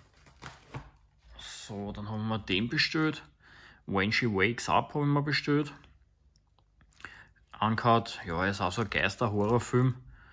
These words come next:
Der Trailer war ganz gut. Man wird halt nicht mit Conjuring oder so mithalten können, aber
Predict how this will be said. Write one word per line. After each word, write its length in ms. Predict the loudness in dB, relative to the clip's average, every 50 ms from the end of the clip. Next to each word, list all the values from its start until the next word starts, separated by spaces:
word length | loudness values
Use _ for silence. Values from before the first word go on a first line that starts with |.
| -20 _ _ _ _ _ _ -14
Der 80 | -12 -12
Trailer 440 | -8 -2 0 0 2 2 2 2
war 140 | 2 2 0
ganz 260 | 2 0 0 -2 -2
gut. 420 | -4 -4 0 2 2 2 0 -2 -10 -10
Man 240 | -4 -2 0 2 2
wird 140 | 2 0 0
halt 140 | 0 0 0
nicht 140 | 0 0 2
mit 180 | 2 0 0
Conjuring 640 | 0 -2 -2 -2 -2 -2 0 2 4 6 6 6 6
oder 180 | 4 4 2 2
so 160 | 2 0 0
mithalten 460 | 2 2 2 2 2 2 2 2 2
können, 240 | 0 0 0 0 0
aber 540 | 2 2 0 2 2 4 2 2 2 0 -8